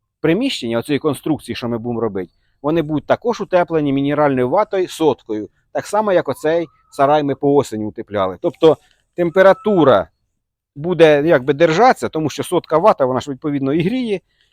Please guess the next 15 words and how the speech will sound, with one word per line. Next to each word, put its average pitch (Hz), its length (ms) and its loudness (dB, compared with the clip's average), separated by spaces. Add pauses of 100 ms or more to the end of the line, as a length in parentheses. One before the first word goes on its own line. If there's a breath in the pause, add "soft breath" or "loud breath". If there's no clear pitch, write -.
(120)
не 151 120 -4
пропускає 160 540 0
холод 214 420 0
і 165 420 -4 (180)
тепло 160 280 -4
зберігається. 104 640 -12 (520 soft breath)
Надіюсь, 208 400 0
що 151 120 -2
все 196 260 2
вийде. 98 500 -2 (380)
Плани 226 400 2
такі. 127 640 -6 (540)
Як 175 280 4
буде 190 240 4
далі, 202 540 4